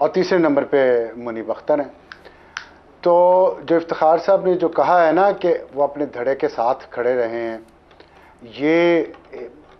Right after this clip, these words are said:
एक चीफ जस्टिस के लिए, के ऊपर फर्द जुर्म है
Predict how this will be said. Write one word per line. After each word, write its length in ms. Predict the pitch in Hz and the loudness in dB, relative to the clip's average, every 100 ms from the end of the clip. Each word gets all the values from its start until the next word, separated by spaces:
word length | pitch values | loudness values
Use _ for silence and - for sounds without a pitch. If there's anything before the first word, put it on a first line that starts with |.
| _ - | _ -6
एक 220 | 135 156 - | -4 -4 -4
चीफ 200 | 156 - | -6 -4
जस्टिस 360 | 139 - 160 | -6 -6 -8
के 140 | - 139 | -6 -6
लिए, 340 | 139 147 147 147 - _ _ _ _ _ - - - - | -2 2 2 0 -10 _ _ _ _ _ -20 -20 -14 -4
के 80 | |
ऊपर 340 | 147 135 156 123 | -2 -2 -2 -2
फर्द 460 | - 127 120 139 120 | -4 -6 -4 -6 -2
जुर्म 260 | 139 123 | -4 -4
है 200 | 95 - | -10 -16